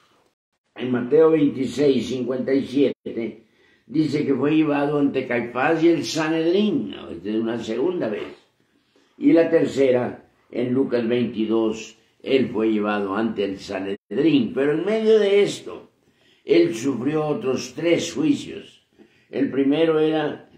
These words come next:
en Mateo veintisiete dos ante Pilato.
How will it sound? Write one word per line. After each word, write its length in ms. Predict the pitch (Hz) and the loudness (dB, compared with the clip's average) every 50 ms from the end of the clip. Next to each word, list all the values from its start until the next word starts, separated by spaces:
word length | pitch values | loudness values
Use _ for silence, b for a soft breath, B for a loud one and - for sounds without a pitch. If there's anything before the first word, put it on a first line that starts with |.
| _ _ _ - | _ _ _ -8
en 180 | - 123 139 | -4 0 2
Mateo 420 | 143 139 - - - 143 147 147 147 | 4 2 2 2 2 2 4 6 6
veintisiete 840 | 147 143 139 - - 120 123 107 - - 135 143 143 - 139 135 127 | 6 4 4 0 -2 -8 -8 -8 -6 -2 0 0 0 0 -2 -2 0
dos 420 | 135 143 147 147 143 - - - - | 0 0 0 0 -2 -4 -8 -12 -8
ante 280 | - 127 135 127 - 131 | -6 -6 -4 -4 -4 -6
Pilato. 600 | 107 - 120 123 120 131 143 - - - 87 - | -6 -6 -4 -2 0 0 0 0 -4 -6 -12 -12